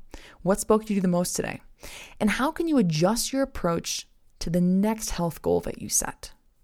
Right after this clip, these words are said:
That is what I have for you, my friends. As you know, I'm always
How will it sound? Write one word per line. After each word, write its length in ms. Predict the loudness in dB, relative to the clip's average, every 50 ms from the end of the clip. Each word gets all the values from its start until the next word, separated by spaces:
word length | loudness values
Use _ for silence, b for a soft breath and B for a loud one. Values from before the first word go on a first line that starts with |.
| _ _ _ _ _ _ _ _ _ _ _ _ _ _ _ _ _ -4
That 180 | -2 -2 -2 -2
is 100 | -2 -2
what 100 | -2 -2
I 40 |
have 200 | 0 -2 -2 -4
for 100 | -4 -6
you, 60 | -6 -6
my 120 | -6 -6
friends. 440 | -8 -8 -10 -10 -8 -8 -10 -10 -12 _ _ _ B B B B B B B
As 200 | -2 -2 0 4
you 60 | 4
know, 160 | 2 2 2 -2 -8 -16 _ -6
I'm 160 | -6 -4 -2 -2
always 580 | 0 2 2 4 2 2 2 0 -2 -4 -6